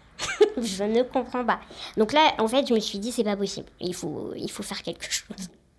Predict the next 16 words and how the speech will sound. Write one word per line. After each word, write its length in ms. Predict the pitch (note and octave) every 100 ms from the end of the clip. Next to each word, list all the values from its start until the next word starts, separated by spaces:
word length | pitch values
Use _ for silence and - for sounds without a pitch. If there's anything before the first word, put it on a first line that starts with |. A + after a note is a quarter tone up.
| _ _ _ _ _ _ _ -
Ces 140 | C#4+
représentations, 680 | C#4+ C#4 A#3+ A3 G3+ F#3 C4
elles 360 | F#3+ F#3+ F#3
ont 220 | A#3 C4+ - -
un 120 | G3+
but, 320 | F#3+ E3+ - _ _ _ _ _
en 40 | G#3+
réalité. 440 | F3 E3 E3 - - _ _ - - - -
Ce 160 | -
but, 320 | G#3 G#3 C#4+ -
c'est 180 | -
de 100 | F#3+
maintenir 400 | F#3+ A3+ A3+ C#4
le 80 | C4
système 280 | A#3 - A3+
d'oppression 440 | G#3+ - A3+ B3+